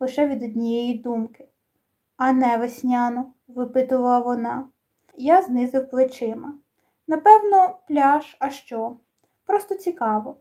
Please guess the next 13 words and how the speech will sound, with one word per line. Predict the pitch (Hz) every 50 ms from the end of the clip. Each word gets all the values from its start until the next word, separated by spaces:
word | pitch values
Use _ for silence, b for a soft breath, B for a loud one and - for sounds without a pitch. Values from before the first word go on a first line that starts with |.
| _ _ _ _ _ _
Вона | 294 311 415 494 466
розвернулася, | 359 277 262 262 254 220 233 269 330 370 359 339 - -
а | 233 226
потім | 226 330 392 - 381 320
попрямувала | 285 262 269 269 254 240 226 226 226 226 254 285 294 269
у | 262 254
протилежному | 262 254 220 214 226 220 220 226 233 247 247 254 247 262 269
напрямку. | 262 262 254 233 226 220 _ 233 240 247 - _ - _ _ _ _ _ _ _ _
«Побачимося | - 247 233 311 349 349 - 370 381 359 370 -
на | 359 359 359 359
обіді», | 381 359 339 294 262 240 220 214 - - - _ _ _ _ _ _ _ _ _
крикнув | - 262 247 240 247 - 269 262 247
я. | 220 233 220 220 -